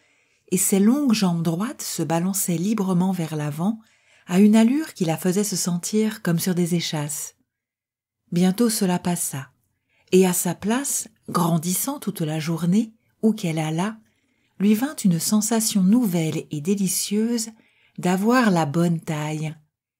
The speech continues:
Tout convenait maintenant. Son dos bien ajusté contre le dossier, ses pieds confortablement au sol. Ses pieds, ses pieds à lui. Elle les étudia attentivement.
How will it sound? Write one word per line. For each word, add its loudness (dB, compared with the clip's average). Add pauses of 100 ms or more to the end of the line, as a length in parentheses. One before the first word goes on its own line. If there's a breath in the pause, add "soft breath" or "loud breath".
(300)
Tout 2
convenait 2
maintenant. -4 (680)
Son -4
dos 2
bien 0
ajusté -4
contre -4
le 0
dossier, -6 (380 soft breath)
ses 0
pieds -2
confortablement 0
au 0
sol. -4 (640)
Ses -4
pieds, -6 (460)
ses 2
pieds 2
à 6
lui. 4 (680)
Elle -4
les 0
étudia -2
attentivement. -4